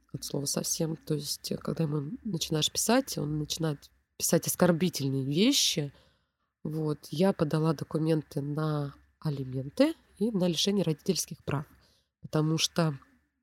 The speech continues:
два года назад, когда я ему уже заикалась об алиментах, вот, он сказал, что "три года подожди". Я ждала, ждала,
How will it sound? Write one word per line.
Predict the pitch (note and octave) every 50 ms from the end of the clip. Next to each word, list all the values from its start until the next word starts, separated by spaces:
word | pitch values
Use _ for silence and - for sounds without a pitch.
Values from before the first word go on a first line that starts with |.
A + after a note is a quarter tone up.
| _ _ _ -
два | - E3+ F3 D#3+
года | - E3 C#3+ D#3+
назад, | D#3 E3+ F#3 F3 C#4 D4+ -
когда | - F#3 D#3+ - D#3+
я | D3+
ему | D3+ D#3 D#3
уже | D3+ - D#3+
заикалась | - F3 F3+ - - - C#3+ C#3 C3 - -
об | C3
алиментах, | C#3+ D3+ D3+ A3 D4+ D#4 C#4+ A3 - - - _ _ _ _ _ _ _ _ _ _ _ _ _ _ _ _ _ _ C#3+
вот, | D#3 C#3+ D3 D3+ C#3+ C3+ - - _ _ _ _ _ _ _ _ _
он | - D3+
сказал, | C#3+ - - C#3+ D3 C#3+
что | C3 - - -
"три | - - E3
года | C#3+ D#3 D3+ - C#3+
подожди". | - - C3+ D#3 D#3+ - - - C#4+ E4 E4 - _ _ _ _ _ _ _ _ _
Я | - D#3 D3
ждала, | - - - D3+ C#3+ C#3+
ждала, | C#3 - - D#3 F3 B3 D4 D#4